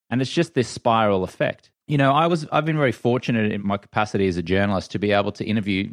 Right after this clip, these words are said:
some of the world's most famous, most successful people, whether it be George Clooney,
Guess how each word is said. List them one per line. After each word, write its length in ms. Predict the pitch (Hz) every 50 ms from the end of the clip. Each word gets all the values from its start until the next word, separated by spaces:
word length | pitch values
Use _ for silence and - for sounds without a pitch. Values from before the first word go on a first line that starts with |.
| - _
some 240 | _ _ - 113 107
of 20 | 101
the 80 | 98
world's 300 | 92 98 98 101 92 -
most 220 | 101 92 90 - -
famous, 360 | - 101 104 101 98 92 -
most 200 | 104 98 95 -
successful 500 | - - - - - 101 - - - 95
people, 460 | - - 123 123 - - 95 90 - _ _ _ _ _ _ _
whether 320 | - 107 113 113 110 101
it 160 | 104 90 - -
be 300 | 107 101 95 95 90 82
George 340 | - - 110 101 95 -
Clooney, 580 | - - - 156 156 156 147 147 143 143 135